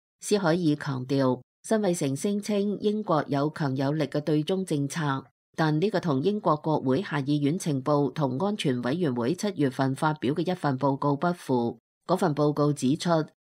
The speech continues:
政府響中國問題上冇明確嘅戰略。呢個問題已經被反覆提出，但係首相又一次無視呢啲警告，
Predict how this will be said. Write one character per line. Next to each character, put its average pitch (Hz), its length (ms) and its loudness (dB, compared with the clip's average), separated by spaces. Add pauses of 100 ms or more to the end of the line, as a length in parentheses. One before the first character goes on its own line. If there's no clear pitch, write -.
政 180 180 2
府 190 140 0
響 170 240 0
中 214 200 0
國 170 120 0
問 139 220 -2
題 139 200 -2
上 139 360 0
冇 131 220 2
明 139 280 -2
確 151 200 -4
嘅 147 80 -2
戰 147 200 0
略。 131 380 2 (280)
呢 185 120 4
個 165 100 0
問 143 200 0
題 139 220 0
已 143 140 0
經 208 220 -2
被 143 180 0
反 127 240 -2
覆 180 180 0
提 135 220 -2
出， 127 160 -4 (480)
但 151 120 0
係 151 120 0
首 147 200 0
相 170 280 0
又 151 120 2
一 139 120 0
次 156 240 0
無 131 200 0
視 131 280 0
呢 156 160 0
啲 180 140 -2
警 139 240 -2
告， 135 360 0